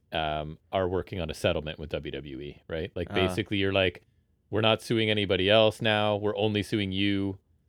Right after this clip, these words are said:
Speaker 1: So you just need to make us an offer."
Speaker 2: Hush payment.
Speaker 1: Right, and then it all goes away.
Speaker 2: We love a good hush payment
Speaker 1: Yes,
Speaker 2: here.
Speaker 1: it happens all the time.
Speaker 2: Yeah, it's a
Speaker 1: Mm-hmm.
Speaker 2: very typical thing in the
Speaker 1: Very
Speaker 2: world of pro
Speaker 1: noble.
Speaker 2: wrestling.
Speaker 1: <laughs>
Speaker 2: Yeah.
Speaker 1: Yeah, it is.
Speaker 2: It's just, you know, you every day it's like,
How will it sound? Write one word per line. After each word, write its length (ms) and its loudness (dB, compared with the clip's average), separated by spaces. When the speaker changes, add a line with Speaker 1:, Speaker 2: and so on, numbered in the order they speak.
Speaker 1:
So 240 0
you 340 -2
just 220 -4
need 180 -2
to 100 -6
make 240 -2
us 140 -4
an 100 -4
offer." 600 -4
Speaker 2:
Hush 340 -2
payment. 500 -4
Speaker 1:
Right, 280 6
and 120 -2
then 160 -2
it 160 -2
all 180 -2
goes 260 -6
away. 240 -10
Speaker 2:
We 100 -4
love 300 4
a 40 0
good 260 4
hush 420 -4
payment 440 -6
Speaker 1:
Yes, 220 8
Speaker 2:
here. 100 -2
Speaker 1:
it 60 0
happens 380 0
all 240 -2
the 80 -6
time. 260 -10
Speaker 2:
Yeah, 180 -10
it's 120 -20
a 40 -4
Speaker 1:
Mm-hmm. 80 -4
Speaker 2:
very 460 0
typical 340 0
thing 200 -2
in 100 -4
the 60 -2
Speaker 1:
Very 180 10
Speaker 2:
world 240 6
of 60 2
pro 80 6
Speaker 1:
noble. 80 2
Speaker 2:
wrestling. 340 -6
Speaker 1:
<laughs> 40 -10
Speaker 2:
Yeah. 180 0
Speaker 1:
Yeah, 160 10
it 160 4
is. 260 -6
Speaker 2:
It's 120 -14
just, 320 -14
you 220 -2
know, 120 4
you 160 4
every 160 0
day 100 -2
it's 220 -8
like, 260 -8